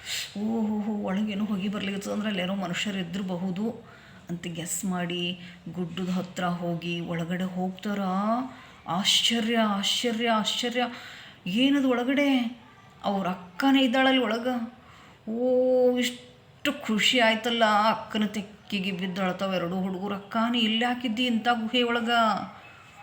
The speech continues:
ಆ ಅಕ್ಕಗಂತೂ ಮಾತೇ ಬರ್ತಾ ಇಲ್ಲ. ತಮ್ಮಂದಿರನ್ನ ನೋಡಿ, "ಯಾಕೆ ಬಂದ್ರಿ ನೀವಿಲ್ಲಿ? ನೀವ್ಯಾಕೆ ಬಂದ್ರಿ ಇಲ್ಲಿ?" ಯಾಕೆ ಮಾತು ಬರ್ತಾ ಇಲ್ಲ. ಇಬ್-, ಮೂರೂ ಜನರ ಕಣ್ಣಲ್ಲಿ ಧಾರೆಯಾಗಿ ನೀರು ಸುರಿತಾ ಇದೆ.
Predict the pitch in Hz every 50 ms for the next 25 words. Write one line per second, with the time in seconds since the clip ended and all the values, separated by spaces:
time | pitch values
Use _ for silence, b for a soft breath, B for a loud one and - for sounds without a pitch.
0 | - - - - - - - 190 185 185 185 165 - - - - - - 214 214
1 | 214 208 208 196 185 220 220 214 196 175 170 175 - 202 190 196 202 190 190 180
2 | - 202 196 190 190 190 196 196 175 175 185 190 190 196 196 202 202 202 196 196
3 | 196 214 214 208 202 202 240 262 254 247 269 262 262 269 277 262 262 262 247 254
4 | 247 240 247 240 226 226 226 214 247 254 247 240 247 240 233 226 240 226 214 214
5 | 214 214 220 202 185 190 - - 233 220 226 B B B B B B B 190 185
6 | 185 196 214 214 - 190 180 185 180 185 - 214 214 202 196 190 190 180 170 165
7 | 160 - - - 151 160 170 175 175 185 170 220 240 226 208 220 214 208 214 208
8 | - 208 196 196 196 190 190 185 170 185 175 175 170 170 185 196 202 208 202 196
9 | 190 190 190 190 185 185 185 190 190 - - 190 175 208 202 - 226 220 214 208
10 | 202 196 185 196 220 262 262 - -